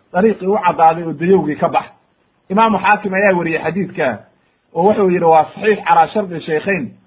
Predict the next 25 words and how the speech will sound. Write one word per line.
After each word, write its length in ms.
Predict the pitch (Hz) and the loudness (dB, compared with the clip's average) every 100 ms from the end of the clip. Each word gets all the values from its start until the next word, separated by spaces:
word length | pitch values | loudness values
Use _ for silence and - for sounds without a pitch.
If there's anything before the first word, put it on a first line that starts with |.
| - | -6
wa 80 | 165 | 0
waafaqahu 540 | 165 160 220 180 160 | 2 2 0 0 0
Dahabi." 360 | 156 165 135 117 - _ _ _ _ _ _ _ | 0 0 0 -4 -14 _ _ _ _ _ _ _
Sheikh 220 | 233 208 | -2 0
Albaanina 400 | 190 196 202 190 | 2 2 2 0
wuxuu 180 | 190 180 | -2 -4
ku 100 | 196 | -4
soo 140 | 202 | -2
arooriyey 520 | 170 165 151 139 117 - _ _ _ | 0 -2 -2 -4 -6 -10 _ _ _
silsilati 420 | 165 - 196 190 | -8 -2 0 0
axaadiis 420 | 156 156 160 160 131 | -2 -2 -2 -6 -6
saxiixa. 400 | 139 180 - - _ - | -2 0 0 -4 _ -8
Marka 160 | 254 | 0
waa 80 | 240 | 0
xadiis 260 | 214 233 190 | 2 0 -2
saxiixa 340 | 202 208 170 | 0 2 4
wey, 200 | 190 165 110 _ _ _ _ _ | 2 2 -4 _ _ _ _ _
oo 60 | 156 | 0
waxa 160 | 185 | 2
weeye 200 | 196 170 151 | 4 2 0
sugan 240 | 175 180 175 | 0 2 2
wey. 120 | 135 - _ _ _ _ _ _ _ _ _ _ _ _ _ _ | -2 -8 _ _ _ _ _ _ _ _ _ _ _ _ _ _
Halkaa 260 | 220 233 233 | 0 2 2
marka 200 | 226 233 | 2 2
waxaa 280 | 233 - | 2 2